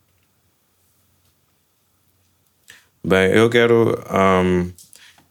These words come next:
eu quero, ahm, atingir, ahm, primeiro,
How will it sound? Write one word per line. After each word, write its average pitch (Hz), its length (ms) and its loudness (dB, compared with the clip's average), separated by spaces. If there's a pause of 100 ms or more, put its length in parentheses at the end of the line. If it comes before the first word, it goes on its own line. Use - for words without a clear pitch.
(200)
eu 107 120 0
quero, 120 440 2 (580)
ahm, 90 640 2 (580)
atingir, 95 840 0 (340)
ahm, 90 840 0 (580)
primeiro, 123 580 2